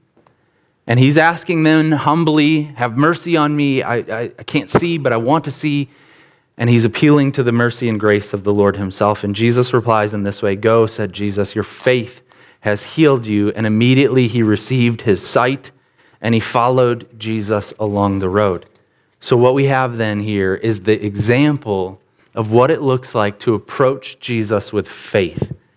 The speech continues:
and what it really means then to, to, to pursue greatness. He comes and he's humble and he's desperate and he's coming and he's appealing to the mercy and grace of God.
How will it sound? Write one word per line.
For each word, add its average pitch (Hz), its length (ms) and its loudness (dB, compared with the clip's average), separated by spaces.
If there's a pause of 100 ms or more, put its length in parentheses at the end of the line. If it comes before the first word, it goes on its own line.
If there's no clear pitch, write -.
(300)
and 117 140 4
what 127 140 4
it 110 60 0
really 135 360 4
means 131 380 2
then 107 280 0
to, 107 400 0 (360)
to, 123 200 0
to - 240 -4
pursue 123 720 2
greatness. 101 840 -4 (600)
He 180 220 4
comes 127 640 0
and 123 180 0
he's 123 320 -2 (260)
humble 170 600 0 (420)
and 123 120 -2
he's 110 180 -2
desperate 143 800 -4 (580)
and 123 120 -2
he's 127 120 0
coming 151 480 0
and 123 140 -2
he's 117 260 -6
appealing 139 480 0
to 127 80 -2
the 117 80 -2
mercy 113 340 0
and 110 100 -2
grace 101 260 0
of 101 80 -4
God. 95 240 -4